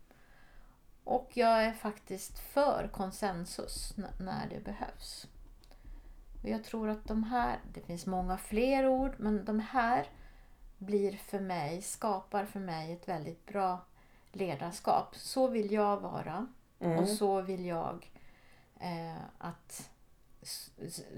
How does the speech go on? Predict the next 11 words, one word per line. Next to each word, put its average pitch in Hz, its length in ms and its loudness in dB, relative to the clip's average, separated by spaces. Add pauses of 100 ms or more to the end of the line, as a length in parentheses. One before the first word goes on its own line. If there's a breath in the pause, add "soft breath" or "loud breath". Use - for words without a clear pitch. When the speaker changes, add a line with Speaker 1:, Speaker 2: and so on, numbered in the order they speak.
Speaker 1:
så 247 200 8
skulle 214 260 6
jag 196 180 10
vilja 185 280 4
att, - 240 -6
eh, 147 200 0
ledarna 170 580 0
runt 180 260 -2
omkring 196 440 2
mig - 260 -4
är. - 200 -6